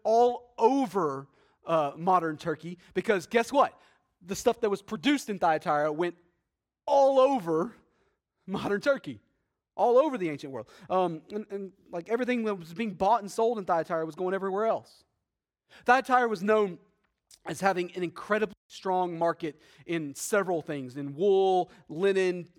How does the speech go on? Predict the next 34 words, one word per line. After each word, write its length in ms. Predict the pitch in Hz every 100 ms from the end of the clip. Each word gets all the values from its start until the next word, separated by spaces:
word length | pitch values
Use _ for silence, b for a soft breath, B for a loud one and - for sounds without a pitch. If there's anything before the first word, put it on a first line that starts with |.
| -
They 140 | 165
had 140 | 156
tanners 480 | - 208 208 196 185
there, 280 | 180 180 185
leather 300 | 170 190 190
workers, 380 | 180 185 185 147
bakers, 420 | 196 190 185 175
pottery, 560 | - 196 196 185 185 165 B
even 240 | 151 208 208
slave 460 | - 190 190 185
dealers. 500 | 147 143 117 113 _ _ _ _ _ _ _
But 80 | 180
there 80 | 208
were 60 |
two 360 | 185 - 311 311
things, 560 | - 240 143 - - _ _ _
two 240 | 269 262
things 220 | 254 226
that 80 | 185
just 180 | 180 -
kinda 220 | 214 156 B B
stood 500 | - - 262 262 254
above, 480 | 190 160 220 208 190
head 160 | 220 233
and 100 | 185
shoulders 380 | 214 196 175
above 280 | 170 170 160 156
every 320 | 170 185 208
other 240 | 175 185
industry 560 | 185 170 165 160 - 160
in 80 | 139
town, 380 | 131 139 98 90 B B
all 60 |
right? 100 | 156